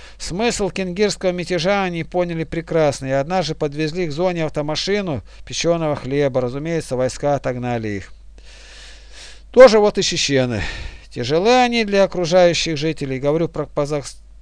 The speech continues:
по Казахстану. Грубы, дерзки, русских откровенно не любят. Но стоило кенгирцам проявить независимость, мужество,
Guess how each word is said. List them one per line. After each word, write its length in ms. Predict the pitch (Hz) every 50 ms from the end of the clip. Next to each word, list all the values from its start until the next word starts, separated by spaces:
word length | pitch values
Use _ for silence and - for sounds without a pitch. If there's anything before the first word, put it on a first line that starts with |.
| - - - - -
по 160 | - 185 175
Казахстану. 800 | - - 165 147 170 156 - - - - 143 127 117 110 98 92 - - - - - - - -
Грубы, 520 | 113 - 170 208 247 254 214 143 147 147
дерзки, 680 | 131 131 143 202 220 202 160 - - - - 117 98 - - -
русских 500 | - 131 160 196 214 180 - - 170 -
откровенно 560 | 165 160 - - 165 165 165 165 165 156 151 147
не 160 | 147 147 143
любят. 400 | 139 139 131 107 110 101 - - - - - - - - - - - - -
Но 160 | - 151 185 -
стоило 440 | - - 254 262 262 240 233 208
кенгирцам 600 | - - 233 226 214 202 220 202 175 - 180 170
проявить 580 | - - 175 180 185 190 185 190 190 180 160 -
независимость, 840 | 160 160 151 185 196 202 214 196 - - 151 131 117 104 - - -
мужество, 1000 | 104 127 147 156 170 185 226 269 269 202 196 185 135 - - - 110 92 87 92